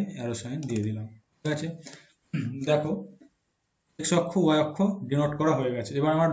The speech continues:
দরকার প্রপার হেডিং। এই হেডিং কি করে দেবো? আমি এখানে চার্ট টাইটেলও কার্সর নিয়ে গিয়ে ব্যাকস্পেস করে ডিলিট করে দিতে পারি। আমি চাই একটু বড় করে হেডিং দিতে, তার জন্য এটাকে আমাকে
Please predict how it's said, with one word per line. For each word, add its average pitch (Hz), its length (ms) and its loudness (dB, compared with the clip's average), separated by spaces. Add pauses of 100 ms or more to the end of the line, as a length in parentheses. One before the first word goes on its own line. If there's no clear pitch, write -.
(100)
দরকার 139 240 4 (100)
প্রপার 139 280 4 (120)
হেডিং। 139 260 6 (380)
এই 123 120 -4
হেডিং 156 280 4
কি 165 120 0
করে 170 180 6
দেবো? 170 140 0 (220)
আমি 139 100 2 (100)
এখানে 156 180 0 (120)
চার্ট 139 260 4
টাইটেলও 151 380 4 (1900)
কার্সর 151 380 2
নিয়ে 147 180 0
গিয়ে 175 120 2 (120)
ব্যাকস্পেস 139 380 0 (100)
করে 151 120 2 (100)
ডিলিট 131 200 -6 (100)
করে 147 180 2
দিতে 143 220 0
পারি। 147 160 0 (540)
আমি 165 180 4
চাই 165 180 6
একটু - 140 -2 (140)
বড় 151 160 8 (120)
করে 143 200 4
হেডিং 127 280 -2
দিতে, 113 140 -6 (100)
তার 139 200 2
জন্য 151 160 2 (240)
এটাকে 135 260 -2
আমাকে 135 160 0